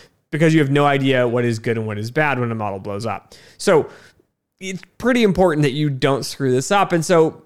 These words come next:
anyways, this model was built, um, it had way too many variables on it. Uh, we went back as validation. So validation teams get a really bad rap because there are many people in validation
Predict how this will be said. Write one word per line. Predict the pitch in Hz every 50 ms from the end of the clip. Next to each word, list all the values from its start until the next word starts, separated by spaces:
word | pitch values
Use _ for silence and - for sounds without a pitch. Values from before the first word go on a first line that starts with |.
| _ _ _ _ _ -
anyways, | 190 202 190 165 131 127 139
this | 160 151 -
model | 185 185 196 202 190
was | 175 151
built, | 139 - 151 151 147 143 139 - - - _ _ _ _ _ _ _ _ _ _ _ _ _ _ - - _ _
um, | - 135 139 131 131 131 123 123 117 104 _ _ _
it | - 135
had | 139 139
way | 131 135 160 170 170
too | 156 - - 156
many | 151 135
variables | 131 131 127 127 123 127 127 131
on | 127 127
it. | 127 123 127 - - - - _ _ -
Uh, | 143 147 139 120
we | 151 147 190 208 226
went | 226 214 156 156
back | 160 156 151 156 -
as | 165 147
validation. | 151 151 143 143 143 139 139 143 - 156 143 135
So | - - 143 135 135 135 131 127 127 120 - - _ _ _ _
validation | 131 143 147 165 180 185 175 170 170 165 160 - 170 156 151
teams | 147 - 160 156 151 147 147 135
get | 139 120
a | 117
really | 120 127 135 143
bad | 147 160 151 151 143
rap | 139 139 139 131 -
because | - 127 139 131 123
there | 127 123 120
are |
many | 120 120 123 127 139 143
people | 143 165 160 151 - 156
in | 156 156
validation | 156 160 160 160 156 151 151 147 139 - 147 143 139 139 135